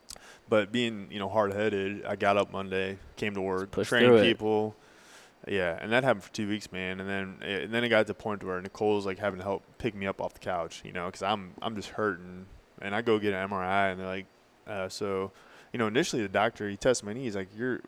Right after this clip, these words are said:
Speaker 1: you tore your, your, uh, M C L again." And I'm like, "There's no way."
Speaker 2: Yeah.
Speaker 1: You know, like,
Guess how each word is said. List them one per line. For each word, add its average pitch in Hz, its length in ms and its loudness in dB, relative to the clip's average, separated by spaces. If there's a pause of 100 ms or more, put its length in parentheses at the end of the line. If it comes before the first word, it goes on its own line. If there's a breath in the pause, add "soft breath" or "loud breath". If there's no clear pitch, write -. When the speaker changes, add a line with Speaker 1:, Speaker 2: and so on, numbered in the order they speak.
(100)
Speaker 1:
you 120 100 -10
tore 120 220 2
your, 90 260 -2
your, 95 240 -4
uh, 98 240 -4
M 120 140 -4
C 123 160 -4
L 156 160 2
again." 95 320 -8 (140)
And 120 100 -8
I'm 117 80 -8
like, 92 240 -6 (240)
"There's 147 180 -2
no 127 120 0
way." 120 320 0 (360)
Speaker 2:
Yeah. 120 200 8
Speaker 1:
You 104 60 4
know, 107 100 0
like, 101 180 -6